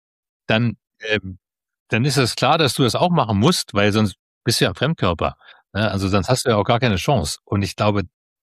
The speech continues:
neben der Lehre aus den Niederlagen spielt vor allem das eine Rolle, dass dieser gesamte Club diese, diese D N A hat. Dieses, ähm, wenn wir nicht hundertzwanzig Prozent, wenn nicht noch mehr,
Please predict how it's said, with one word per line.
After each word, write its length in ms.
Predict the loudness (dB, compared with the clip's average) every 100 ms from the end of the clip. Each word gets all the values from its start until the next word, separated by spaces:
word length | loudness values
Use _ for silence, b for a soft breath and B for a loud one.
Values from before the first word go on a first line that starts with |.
| _
neben 280 | 0 2 2
der 400 | 2 2 2 0 -4 -16 _ _ _ _
Lehre 440 | -2 2 2 2 2
aus 160 | 0
den 140 | 0 0
Niederlagen 540 | 2 0 0 -2 -2 -6 B B -16
spielt 280 | -4 -4
vor 160 | -2 0
allem 220 | 2 2
das 240 | 0 0 0
eine 80 |
Rolle, 320 | -2 -2 -2 -4 B B _
dass 140 | -4
dieser 460 | 0 0 2 2 0 -4 -12 -4
gesamte 440 | 0 0 0 -2
Club 300 | -2 0 0 -2 _
diese, 520 | -4 2 4 4 2
diese 280 | 0 0 2
D 140 | 2 2
N 100 | 2
A 260 | 0 -2
hat. 300 | -2 -6 -10 -20 _ _ _ -6
Dieses, 440 | -2 -2 -4 -8 -4
ähm, 360 | 0 2 0 -4 _ _
wenn 240 | -2 0 2
wir 140 | 2
nicht 300 | 0 -2 -8 -18 _ _ -2
hundertzwanzig 720 | 2 2 2 0 0 -2 -6 -6
Prozent, 380 | -4 -2 -2
wenn 80 | 0
nicht 100 | 0
noch 140 | 0 0
mehr, 280 | 2 0